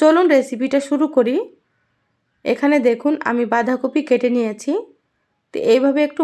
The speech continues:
মোটা রেখেই বাঁধাকপি কেটে নিয়েছি। এখানে আমি একটা বাঁধাকপির চার ভাগের এক ভাগ নিয়েছি, তা আমার পরিমাণ মতো নিয়ে নিয়েছি, আপনারা আপনাদের পরিমাণ মতো নিয়ে নেবেন।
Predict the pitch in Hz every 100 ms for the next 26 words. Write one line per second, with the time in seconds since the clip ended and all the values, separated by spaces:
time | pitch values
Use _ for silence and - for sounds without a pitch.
0 | 254 226 233 233 254 339 285 240 240 240
1 | 254 262 247 240 240 240 247 240 381 539
2 | _ _ _ _ _ _ - 269 277 285
3 | 285 294 - 240 - 262 247 240 269 262
4 | 269 311 311 247 233 247 254 277 277 -
5 | 247 220 262 254 262 247 226 226 302 440
6 | - _ _ _ _ _ _ _ 247 240
7 | 247 277 262 254 254 247 247 247 311 330
8 | 330 262 226 - 302 269 233 226 226 226
9 | 233 311 330 254 240 220 220 214 262 277
10 | 277 220 226